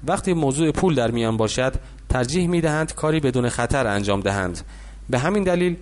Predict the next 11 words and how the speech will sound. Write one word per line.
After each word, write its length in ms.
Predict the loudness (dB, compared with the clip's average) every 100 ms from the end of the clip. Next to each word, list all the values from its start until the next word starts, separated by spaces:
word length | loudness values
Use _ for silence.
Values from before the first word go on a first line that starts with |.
| -6
باید 320 | -2 0 2
در 160 | 0 -2
کلاس‌هایم 640 | 0 0 0 0 0 0
جوابگوی 580 | 0 0 2 2 2 2
پرسش‌های 580 | 2 0 0 -2 0 0
اینچنینی 580 | 0 -2 0 0 2 2
باشم. 380 | 2 2 -2 -4 -10 -18 -18 -18 -16 -4
چرا 240 | 0 0
باید 320 | 2 2 0
ریسک 260 | -2 -4 0
کنیم؟ 380 | 0 2 0